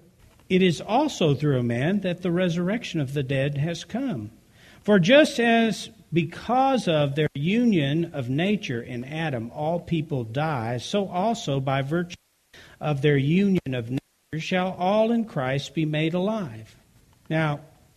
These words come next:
in our humanity, we're born into sin. We didn't start sinning and then became sinners. That's a con-,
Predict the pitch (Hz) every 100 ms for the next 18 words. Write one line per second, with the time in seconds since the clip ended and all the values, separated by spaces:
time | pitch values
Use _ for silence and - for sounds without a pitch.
0 | _ - 180 208 247 202 185 190 185 160
1 | 127 127 131 127 123 151 156 143 123 127
2 | 123 - 165 139 98 - _ _ _ _
3 | 170 185 208 208 - 196 190 - 190 170
4 | 165 160 143 160 156 151 151 135 117 -
5 | 143 110 90 - - _ _ _ _ _
6 | 165 147 160 - 165 160 151 143